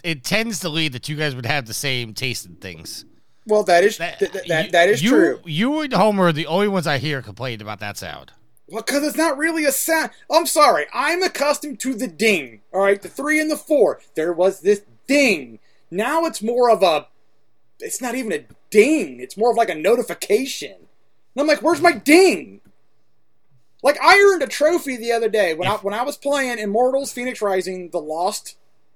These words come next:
Speaker 2: Gods D L C. I earned a trophy, and the only reason I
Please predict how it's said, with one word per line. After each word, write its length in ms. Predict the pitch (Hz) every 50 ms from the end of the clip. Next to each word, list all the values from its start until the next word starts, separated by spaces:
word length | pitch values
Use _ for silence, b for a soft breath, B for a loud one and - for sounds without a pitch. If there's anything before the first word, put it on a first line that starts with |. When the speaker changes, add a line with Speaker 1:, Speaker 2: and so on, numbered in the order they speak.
| _ _ _ _ _ _ _ _ _ _ _ _ _ _ _ _ 156
Speaker 2:
Gods 480 | 147 220 208 202 170 151 143 147 143 -
D 220 | - 170 170 170
L 80 | 180 190
C. 320 | - - 147 131 117 - _ _ _ _ _ _ _ _
I 240 | 220 269 294 320 320
earned 240 | 320 320 311 294 262
a 60 | 208
trophy, 760 | - - - 233 240 254 277 - - 160 151 139 127 123 - - _ _ - _
and 160 | 190 202 202
the 140 | 214 214 214
only 240 | 226 262 311 349 320
reason 380 | 262 285 294 302 262 269 240
I 240 | 208 220 220 214